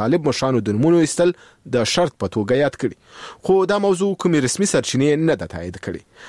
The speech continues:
ښاغلی نعیم دا هم وایي، تر هغې چې طالبانو او امریکا ترمنځ شوې هوکړه په بشپړ ډول عملي نه شي، ستونزې نه حل کیږي. په ورته وخت کې د افغان دولت مذاکراتي هیئت غړي غلام فاروق مجروح ازادۍ راډیو ته وویل چې دوی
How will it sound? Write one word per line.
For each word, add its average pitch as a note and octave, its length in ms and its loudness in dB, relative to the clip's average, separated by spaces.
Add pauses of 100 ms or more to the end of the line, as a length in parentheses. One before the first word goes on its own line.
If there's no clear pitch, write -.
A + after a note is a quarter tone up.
(140)
ښاغلی C3+ 340 2
نعیم D3 240 2
دا D3 140 2
هم D#3 120 -2 (120)
وایي، E3+ 180 4 (420)
تر C3+ 120 2
هغې C#3+ 340 2
چې E3+ 340 4
طالبانو C#3+ 540 2 (240)
او - 20 4 (220)
امریکا B2+ 320 0 (100)
ترمنځ A2 320 -2 (300)
شوې F#3+ 320 2
هوکړه F3 300 2 (100)
په A#2+ 180 0
بشپړ D#3 400 0
ډول A#2+ 240 2
عملي A2 300 2
نه F#3 100 2
شي، A#2 100 0 (100)
ستونزې B2 420 2
نه C#3 100 -2
حل G2 100 -10 (120)
کیږي. - 220 -10 (540)
په F#3 220 4
ورته A3 260 0
وخت G3+ 160 -2
کې G3 220 0
د E3 160 4
افغان F3 300 0
دولت E3 300 2
مذاکراتي A#2 600 0
هیئت D#3 240 0
غړي D#3 400 2
غلام A2+ 260 0 (120)
فاروق B2 420 0
مجروح C3 320 2
ازادۍ A2 380 0
راډیو B2 260 0
ته A#2 100 2
وویل E3+ 280 2
چې - 580 -2
دوی D#3+ 100 4